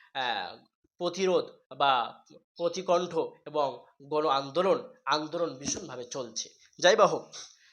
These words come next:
আমি মানুষের কাছে ধর্ম বর্ণ নির্বিশেষে, বিশেষ করে মুসলিম ভাইয়েরদের কাছে আমি করজোড়ে আবেদন করছি, যেখানে যে যে ব্লকে, যে যে অঞ্চলে, যে যে ডিস্ট্রিক্টে,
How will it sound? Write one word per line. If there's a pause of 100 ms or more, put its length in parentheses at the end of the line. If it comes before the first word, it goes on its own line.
(480)
আমি
মানুষের
কাছে (340)
ধর্ম
বর্ণ
নির্বিশেষে,
বিশেষ
করে
মুসলিম
ভাইয়েরদের
কাছে (240)
আমি
করজোড়ে
আবেদন
করছি, (380)
যেখানে (380)
যে
যে
ব্লকে, (320)
যে
যে
অঞ্চলে, (240)
যে
যে
ডিস্ট্রিক্টে,